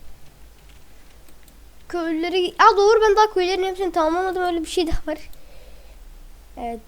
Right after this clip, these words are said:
köylerin hepsini tamamlayamadım. Sonra buradan gidelim.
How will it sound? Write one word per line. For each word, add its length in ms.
köylerin 420
hepsini 240
tamamlayamadım. 640
Sonra 280
buradan 280
gidelim. 260